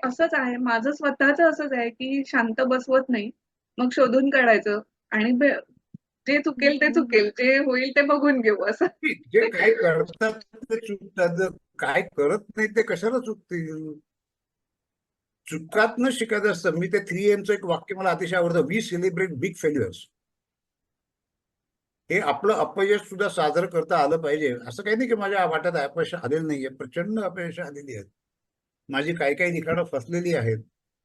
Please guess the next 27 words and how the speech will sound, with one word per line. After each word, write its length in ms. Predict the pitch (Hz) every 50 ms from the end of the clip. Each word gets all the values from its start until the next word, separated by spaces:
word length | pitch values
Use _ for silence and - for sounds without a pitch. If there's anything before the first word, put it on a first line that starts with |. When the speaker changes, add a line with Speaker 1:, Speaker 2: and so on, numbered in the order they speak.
| _ _ _ _ _ _ _ _ _
Speaker 2:
काही 160 | - 135 151
लिखाणं 280 | 147 151 143 147 151 156
मला 140 | 156 156 160
अर्धवट 300 | 147 123 113 117 151 175
सोडून 320 | 170 165 - 151 156 156
द्यायला 180 | 151 151 147 143
लागली, 140 | 143 143 143
काही 260 | - 135 147 165 156
लिखाणावरती 520 | 143 - - 147 165 165 165 165 165 165
प्रचंड 440 | - - 143 123 - 190 202 202 196 185 170
टीका 200 | 180 170 156 151
झाली, 180 | 143 151 135
especially 400 | 123 113 117 151 127 147 165 160
नाटकांवरती. 720 | 156 139 131 113 - 151 143 143 131 117 107 107 98 92 95 _ _ _ _ _ _ _ _ _ _ _ _ _ _
प्रचंड 420 | - 147 151 156 - 190 196 214 214
टीका 320 | 208 - 190 165 180 165
झाली. 260 | 147 139 123 110 110 110 _ _ _ _ _ _ _ _ _ _ _ _ _
ठीक 220 | _ 220 254 247 285
आहे 100 | 294 285
ना. 220 | 254 208 175 165 160 160 _ _ _ _ _ _ _ _ _ _ _ _ _ _ _ _ _ _ _ _ _ _ _ _ _ _ _
It's 200 | - - 240 240
okay. 400 | 240 311 294 254 247 - - - _ _ _ _ _ _ _ _ _ _ _ _ _ 135
Criticism 560 | 127 127 208 - - 196 190 208 220 208 202
is 120 | 202 185 170
part 280 | 165 156 156 170 175 180
and 140 | 180 180 170
parcel. 460 | 170 143 139 147 - - 160 120 95